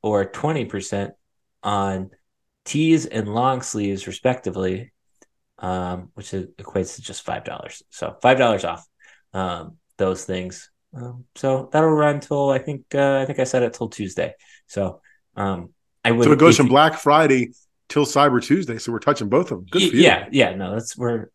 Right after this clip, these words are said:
Speaker 1: uh, we're not, uh, gonna do it once and just turn it on. It's easier that way. Um, that being said, if you are, like, thinking about, 'cause I know there are a couple people that are like, "I think I might order some stuff for some gifts this year,"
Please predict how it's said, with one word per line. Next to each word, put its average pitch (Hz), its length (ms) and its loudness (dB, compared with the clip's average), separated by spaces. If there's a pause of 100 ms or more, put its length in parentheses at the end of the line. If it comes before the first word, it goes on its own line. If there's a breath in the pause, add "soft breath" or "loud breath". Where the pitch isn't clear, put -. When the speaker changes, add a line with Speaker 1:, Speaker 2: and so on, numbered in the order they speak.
Speaker 1:
uh, 120 160 -4 (300)
we're 120 80 -10
not, 110 320 -6
uh, 117 140 -8 (280)
gonna 117 120 -6
do 104 200 2
it 90 40 0
once 95 300 -2
and 92 200 -14
just - 220 -20
turn 92 180 -12
it - 40 -8
on. 82 80 -10
It's - 340 -16
easier 85 280 -12
that - 140 -10
way. - 140 -12 (440 loud breath)
Um, 120 520 0 (1000)
that 139 180 2
being 139 180 0
said, 127 380 2
if 113 180 -6
you 127 220 2
are, 123 220 4
like, 123 220 -2
thinking 123 340 -6
about, 107 220 0
'cause 104 120 -8
I 113 60 2
know 120 180 0
there 120 120 2
are 113 100 0
a 113 40 -16
couple - 180 -8
people 101 300 -6
that 98 100 2
are 95 80 0
like, 101 160 -4
"I 277 180 -2
think 339 180 -4
I - 20 -2
might 302 200 0
order 170 220 0
some 147 140 -4
stuff 139 280 0
for 127 200 0
some 113 240 -10
gifts 113 300 0
this 95 200 -12
year," 92 160 -6